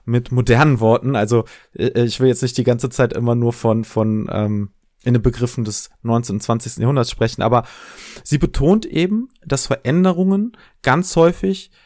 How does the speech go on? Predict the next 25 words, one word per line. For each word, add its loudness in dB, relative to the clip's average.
daher 2
kommen, 0
dass -2
es -6
soziale 0
Bewegungen 0
und -6
gewerkschaftliche -2
Bewegungen -2
gibt, -4
also -2
zum -4
Beispiel -6
Streiks 0
oder -2
eben, 0
äh, -4
riesige -2
Proteste, 0
und -2
die 0
nicht -2
selten, 2
äh, 0
aus 0